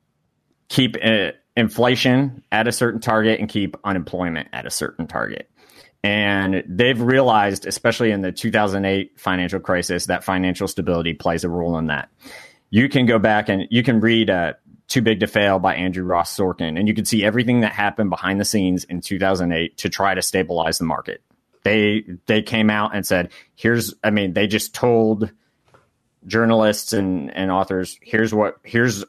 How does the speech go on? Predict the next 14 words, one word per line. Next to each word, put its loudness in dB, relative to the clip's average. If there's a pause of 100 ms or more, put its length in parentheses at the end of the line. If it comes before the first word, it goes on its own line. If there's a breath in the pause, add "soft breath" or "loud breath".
(100)
all, 2
literally 4
the 0
conversations -2
we -4
said -2
word -2
for 0
word -2
with -8
each -6
other -2
about -2
everything." -10